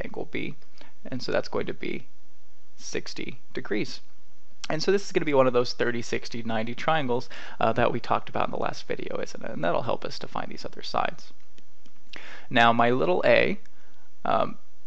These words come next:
I can do my little a in two different ways. Little a is across from thirty, so I know this is my smaller of the two sides, A and B.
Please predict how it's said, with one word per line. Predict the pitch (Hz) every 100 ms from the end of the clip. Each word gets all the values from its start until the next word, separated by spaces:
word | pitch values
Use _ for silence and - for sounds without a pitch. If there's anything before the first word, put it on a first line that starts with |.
| - - - - -
I | 135
can | - 123
do | 131
my | 123
little | 123 156 180
a | 135 127
in | 123
two | 123 -
different | 131 - 127
ways. | - - - -
Little | 135 147 143
a |
is | 131
across | 131 - 123
from | - 127
thirty, | 123 123 120
so | - 127
I |
know | 127
this | -
is | 123 -
my | 62
smaller | - - 131 135 71
of | 131 -
the |
two | 123 - 117
sides, | - 57 57 - -
A | 50 50
and | 135 -
B. | 120 160